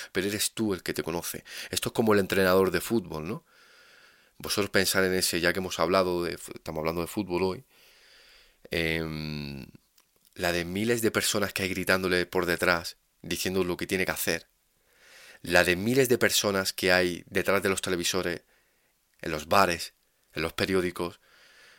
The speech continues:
que son entrenadores de fútbol, ¿no? Diciendo, "Mira, tienes que hacer es-, yo, tiene que hacer esto, tiene que sacar a este jugador, tiene que meter al otro, eh, tal, porque así, tal". Todo el mundo sabe, ¿no? Pero el que,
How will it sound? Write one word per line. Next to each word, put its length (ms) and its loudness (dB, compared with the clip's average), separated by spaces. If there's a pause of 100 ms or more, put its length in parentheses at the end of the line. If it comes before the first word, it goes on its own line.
(280)
que 100 -6
son 140 0
entrenadores 480 0
de 80 -4
fútbol, 420 -4
¿no? 140 -6
Diciendo, 420 -10
"Mira, 220 -10
tienes 220 -8
que 80 -8
hacer 220 -4
es-, 340 -4
yo, 140 -8 (260)
tiene 180 -4
que 60 -8
hacer 180 -6
esto, 160 -8
tiene 160 -8
que 100 -14
sacar 260 -2
a 40 -6
este 160 -8
jugador, 440 -2
tiene 180 -6
que 80 -6
meter 220 -4
al 120 0
otro, 280 -8 (600)
eh, 380 -4 (300)
tal, 200 -4
porque 220 -6
así, 260 0
tal". 280 -2
Todo 160 -6
el 40 -8
mundo 240 -4
sabe, 420 4 (320)
¿no? 200 -8 (1400)
Pero 420 4
el 140 -4
que, 140 -10